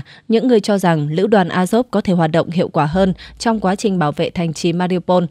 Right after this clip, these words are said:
vào năm hai nghìn không trăm hai mươi hai nếu được tiếp cận với thiết bị của Mỹ. Các thành viên của lữ đoàn cũng bị cấm tham gia khóa huấn luyện do quân đội Mỹ tổ chức. Lữ đoàn Azov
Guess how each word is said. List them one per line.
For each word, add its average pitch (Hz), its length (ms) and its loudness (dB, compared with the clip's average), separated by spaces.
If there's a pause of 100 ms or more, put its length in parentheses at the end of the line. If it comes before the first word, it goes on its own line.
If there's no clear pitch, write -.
(180)
vào 190 180 2
năm 214 180 -2
hai 202 120 -2
nghìn 165 240 -2
không 180 220 -2
trăm 175 220 -2
hai 180 100 0
mươi 175 40 0
hai 175 260 2 (220)
nếu 190 160 2
được 240 140 2
tiếp 247 160 0
cận - 340 -4
với 180 180 0
thiết 262 140 -4
bị 208 140 -2
của - 140 -4
Mỹ. 160 300 -2 (720)
Các 269 200 -2
thành 190 200 0
viên 220 240 2
của 175 100 -2
lữ 170 140 0
đoàn 180 280 0
cũng 180 180 -4
bị 226 80 0
cấm 180 280 -2
tham 196 240 -4
gia 185 200 2
khóa 175 200 0
huấn 196 160 -2
luyện 220 220 2 (160)
do 190 200 0
quân 185 240 0
đội 147 120 0
Mỹ 165 160 0
tổ 165 180 0
chức. 233 220 0 (540)
Lữ 233 140 8
đoàn 220 200 6
Azov 202 360 0